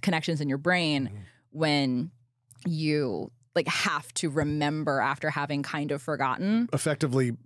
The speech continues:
Speaker 2: pulling from, from, from long-term into short-term.
Speaker 1: Exactly.
Speaker 2: And that way the, the, the pathway is, is further solidified once
Speaker 1: Yeah.
Speaker 2: it's been in long-term. When you pull it into short-term,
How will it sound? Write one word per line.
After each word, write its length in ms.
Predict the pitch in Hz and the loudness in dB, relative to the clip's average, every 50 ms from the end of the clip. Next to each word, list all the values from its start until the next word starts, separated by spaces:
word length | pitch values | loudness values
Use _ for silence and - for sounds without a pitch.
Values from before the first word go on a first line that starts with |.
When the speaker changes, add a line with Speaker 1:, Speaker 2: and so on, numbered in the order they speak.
| - - _ - | -20 -18 _ 0
Speaker 2:
pulling 300 | 156 160 151 143 123 110 | 2 2 2 2 0 0
from, 340 | - 131 120 123 117 113 - | 0 0 0 0 -2 -2 -4
from, 400 | - 143 127 117 120 113 110 - _ - | -2 -2 -2 0 -2 -2 -4 -8 _ -4
from 180 | - 131 123 | -2 0 0
long-term 540 | 123 120 117 120 127 123 117 - 131 123 123 110 | 2 2 4 4 2 2 2 2 0 0 2 0
into 180 | 117 113 117 | 0 0 0
short-term. 640 | - - - 117 117 - - 127 117 107 110 110 - - - | 0 0 0 0 0 0 0 0 0 0 -2 -6 -8 -8 -8
Speaker 1:
Exactly. 420 | 165 156 147 160 147 147 - 139 | -6 -2 -2 0 -2 0 0 0
Speaker 2:
And 60 | 131 131 | 0 0
that 100 | 120 - | 0 0
way 220 | 127 131 127 123 123 | 2 2 2 2 2
the, 140 | 110 117 - - | 0 0 -4 0
the, 180 | 117 127 120 - | 0 0 0 2
the 160 | 120 120 107 | 0 -2 -2
pathway 460 | - - 131 117 113 - 123 113 113 | 0 0 0 0 0 0 2 2 2
is, 280 | 117 113 107 98 - - - | 2 0 0 -2 -2 -2 -2
is 100 | 127 - | -4 -2
further 260 | - 143 131 123 117 | 0 0 0 0 0
solidified 680 | - - 127 120 117 117 - - 113 110 113 113 - - | 0 2 2 2 2 2 2 0 0 2 2 0 -2 -2
once 200 | 127 123 120 180 | -2 0 0 2
Speaker 1:
Yeah. 160 | 165 151 139 | 0 0 2
Speaker 2:
it's 60 | 139 | 0
been 100 | 147 131 131 | 2 2 2
in 100 | 120 117 | 2 2
long-term. 560 | 117 107 113 110 - 127 123 117 117 120 117 - - - - - - - _ - | 2 2 2 0 0 0 0 2 2 0 -2 -4 -12 -20 -20 -20 -20 -20 _ -2
When 120 | - 127 | 0 2
you 60 | 120 110 | 2 2
pull 200 | - 143 139 123 | 2 2 0 0
it 40 | |
into 120 | 110 110 110 | 0 0 -2
short-term, 680 | - - - - - - 131 123 120 123 127 117 113 | 0 0 0 0 0 0 0 2 2 2 2 0 -2